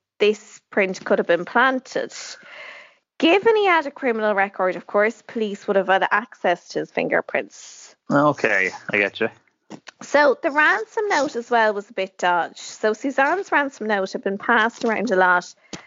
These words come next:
Speaker 1: and the print that had supposedly matched Williams was also not deemed to be so by the metric used by the F B I, which apparently demands that you have to have twelve similar points to be concluded a match, whereas Williams' print only had nine.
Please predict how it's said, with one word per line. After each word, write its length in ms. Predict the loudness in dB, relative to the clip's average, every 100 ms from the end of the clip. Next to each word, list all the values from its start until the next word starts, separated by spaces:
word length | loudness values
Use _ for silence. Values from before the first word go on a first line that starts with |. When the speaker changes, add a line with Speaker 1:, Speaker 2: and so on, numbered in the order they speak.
| _
Speaker 1:
and 160 | -2 0
the 80 | -4
print 380 | -4 -2 0
that 80 | 0
had 160 | 0 0
supposedly 520 | -4 0 2 0 -2
matched 340 | 0 -2 -4
Williams 360 | -4 -2 -4 -2
was 200 | -2 0
also 460 | 2 4 2 0 0
not 280 | 2 2 0
deemed 280 | -4 -4 -6
to 120 | -6
be 160 | -4 -4
so 380 | 2 4 4
by 160 | 2 0
the 220 | 2 0
metric 520 | 0 -2 -2 -4 -4 -2
used 240 | -2 0
by 100 | -2
the 100 | 0
F 180 | 0 0
B 120 | 2
I, 220 | 2 2 -4 -20 -20 -2
which 180 | 0 0
apparently 680 | -2 0 0 0 -2 -4
demands 560 | -4 -2 0 2 0 -4
that 140 | -14
you 140 | -6 -4
have 180 | -4 -6
to 80 | -10
have 100 | -10
twelve 560 | -2 2 4 4 0
similar 380 | -6 -8 -4 -6
points 520 | -4 -2 -2 -4 -10
to 80 | -8
be 140 | -6 -4
concluded 560 | -6 -2 0 0 0
a 60 | 0
match, 600 | 2 2 0 -8 -14 -14 -18 _ -20 _ _
whereas 320 | 2 4 4 2
Williams' 460 | 0 2 0 -2
print 260 | -4 -4 0
only 340 | -2 -2 -2
had 380 | -4 0 0 0
nine. 640 | 0 0 0 -2 -4 -10